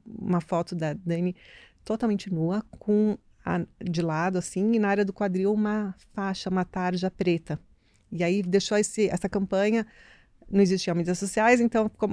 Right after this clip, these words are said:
no ar a campanha umas duas semanas, gerando buzz, e as pessoas não sabiam se seria uma campanha de automóvel,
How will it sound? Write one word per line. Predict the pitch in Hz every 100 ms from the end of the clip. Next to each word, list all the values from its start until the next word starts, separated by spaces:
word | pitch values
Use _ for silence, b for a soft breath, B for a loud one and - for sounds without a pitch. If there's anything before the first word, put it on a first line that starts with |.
| 202
no | 208 202
ar | 196
a | 208
campanha | 214 196 202 202
umas | 202
duas | 185 220 262
semanas, | 269 214 180 208 254
gerando | 202 196 202 214
buzz, | 190 196 240 - - b b b b
e |
as | 202 -
pessoas | 220 220
não | 233
sabiam | 226 214 202
se | 208
seria | 202 190
uma | 180
campanha | 190 185 180 170 170
de | 170 165 175 170 160 185 226
automóvel, | 175 160 170 156 165 156 160 156